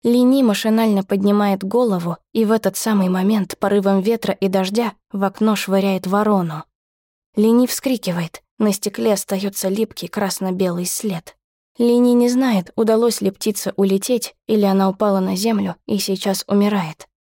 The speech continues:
Она думает о крови, о месячных, которые не должны были начаться сегодня, о порыжевших листьях, которые слишком рано засохли и теперь ковром устилают их сад, о перекопанной земле, о собаках, похожих на волков,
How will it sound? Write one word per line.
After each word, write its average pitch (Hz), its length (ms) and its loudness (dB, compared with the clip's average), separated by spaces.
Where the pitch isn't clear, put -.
Она 226 280 2
думает 208 420 2
о 208 100 -4
крови, 196 500 0
о 240 100 0
месячных, 196 600 0
которые 196 380 0
не 208 160 4
должны 220 440 2
были 180 200 0
начаться 185 500 -2
сегодня, 180 640 -2
о 226 120 -4
порыжевших 220 680 0
листьях, 208 460 -2
которые 190 380 0
слишком 202 460 0
рано 190 260 2
засохли 185 600 -4
и 208 100 -4
теперь 196 320 -2
ковром 202 400 0
устилают 180 520 -4
их 196 180 -4
сад, - 360 -10
о 254 100 0
перекопанной 220 640 2
земле, 190 500 0
о 233 80 -2
собаках, 202 640 -2
похожих 196 500 -2
на 190 100 0
волков, 190 520 -2